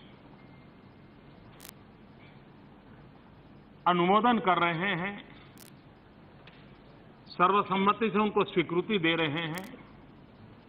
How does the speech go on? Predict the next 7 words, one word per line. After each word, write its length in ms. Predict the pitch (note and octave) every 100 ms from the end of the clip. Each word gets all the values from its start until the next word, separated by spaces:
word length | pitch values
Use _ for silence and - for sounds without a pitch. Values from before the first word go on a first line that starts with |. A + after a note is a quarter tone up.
| - - - - - - - - -
जो 100 | A3
सार्वजनिक 760 | A3 F#3+ F#3 F#3+ G#3+ B3 D4 G3
जीवन 320 | D#3 A3+ B3
में 260 | E3+ A#2+ - - - - - - - - - - - - - - - -
विद्यार्थी 800 | B2 E3 B2+ E3 F#3 F#3+ A#3 A#3+
काल 340 | - E3 F#3
से 300 | F#3 F#3+ D3+